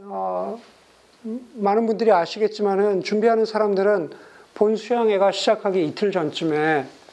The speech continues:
아, 수양관에, 어, 도착을 해서, 어, 뭐 이런 여러 가지 준비들을 하고 또 조장 수양회도 하고 여러 가지 그런 프리컨퍼런스의 그런 일정들이 있습니다. 그렇기 때문에 첫 이틀이 그냥 보내는 이틀이 아니라,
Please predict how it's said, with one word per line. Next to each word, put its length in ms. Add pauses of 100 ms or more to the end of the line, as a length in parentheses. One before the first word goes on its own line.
(100)
아, 180
수양관에, 720 (420)
어, 200
도착을 440
해서, 380 (520)
어, 360
뭐 160
이런 520
여러 180
가지 220
준비들을 540
하고 420
또 100
조장 360
수양회도 460
하고 300
여러 180
가지 460 (360)
그런 240
프리컨퍼런스의 960
그런 180
일정들이 540
있습니다. 500 (600)
그렇기 260
때문에 580
첫 240
이틀이 560
그냥 300
보내는 380
이틀이 300
아니라, 380